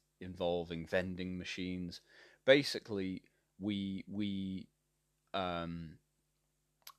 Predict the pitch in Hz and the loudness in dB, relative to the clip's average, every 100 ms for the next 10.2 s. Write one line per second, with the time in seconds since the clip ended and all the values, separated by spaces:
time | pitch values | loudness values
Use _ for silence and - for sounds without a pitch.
0 | - - 143 143 123 101 95 95 87 87 | -6 4 6 6 2 0 -2 2 4 4
1 | 87 85 85 80 90 92 90 87 87 85 | 2 0 0 -2 -4 -4 -4 -2 -2 -2
2 | - 101 98 110 135 139 - - 117 - | -4 -6 0 2 2 0 -4 -4 -4 0
3 | 113 113 110 - - - - - 107 104 | 0 0 -2 -2 -6 -8 -14 -6 -2 -2
4 | 107 - 95 92 - - 117 117 107 98 | -4 -8 -10 -10 -14 -8 -4 -2 -2 -6
5 | - 98 98 95 90 - 117 117 - - | -6 -4 -2 -2 -4 0 0 0 -4 -6
6 | 98 101 98 98 85 - 110 - _ - | -6 -6 -8 -10 -8 -6 -8 -8 _ -20
7 | _ - 95 101 98 95 95 92 - 104 | _ -8 -4 -2 -2 0 0 -2 0 0
8 | 95 85 - 80 69 - - - 95 85 | 2 0 -4 -8 -8 -10 -8 -2 -2 -2
9 | 87 82 - _ _ _ _ _ 92 95 | -4 -6 -10 _ _ _ _ _ -6 -4
10 | 90 87 | -2 -4